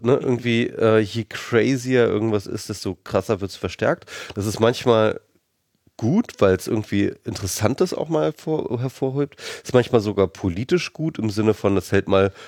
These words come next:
den, den, den Finger auf die Wunde, wo es, wo, wo, wo wirklich irgendwie, äh, ähm, äh, das, das drunter und drüber geht.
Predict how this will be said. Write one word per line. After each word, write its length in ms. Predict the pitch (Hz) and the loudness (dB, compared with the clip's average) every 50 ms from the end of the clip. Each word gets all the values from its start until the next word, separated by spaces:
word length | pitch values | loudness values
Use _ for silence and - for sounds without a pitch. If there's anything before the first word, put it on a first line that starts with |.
| - - | -6 -2
den, 260 | 101 101 95 95 90 - | 0 2 2 2 2 2
den, 300 | 104 92 95 95 87 - | 2 2 2 2 0 0
den 180 | 101 90 90 | 0 0 0
Finger 280 | - - 110 113 117 - | 0 0 2 4 4 4
auf 120 | - 101 | 2 0
die 180 | - 110 92 - | 0 -2 0 2
Wunde, 380 | 98 104 117 127 135 127 110 | 2 2 4 2 2 2 0
wo 140 | - 104 104 | 0 0 -2
es, 140 | 101 - - - | -2 -2 -6 -8
wo, 160 | - 95 90 92 | -6 -6 -4 -4
wo, 160 | 95 98 98 90 | -2 -4 -4 -2
wo 200 | 90 98 98 95 | -2 -2 -2 0
wirklich 320 | 95 101 - - 110 101 101 | -2 -2 -2 -4 -4 -4 -4
irgendwie, 320 | 101 98 - 104 98 95 | -6 -6 -4 -2 -2 -2
äh, 600 | - - - 98 98 95 95 - - 92 98 95 | -2 -2 0 2 2 4 2 2 2 2 2 2
ähm, 280 | 95 98 98 98 95 - | 2 2 2 0 -2 -4
äh, 320 | - - 98 95 95 92 90 95 | -4 -2 0 2 2 0 0 -4
das, 200 | - 98 92 - - | -8 -14 -14 -14 -16
das 180 | - - _ - | -20 -20 _ -10
drunter 260 | - 104 101 101 113 | -8 -6 -4 -2 -2
und 100 | 104 - | -4 -4
drüber 180 | 104 107 113 113 | -4 -4 -2 -2
geht. 200 | 113 131 - | -2 -4 -6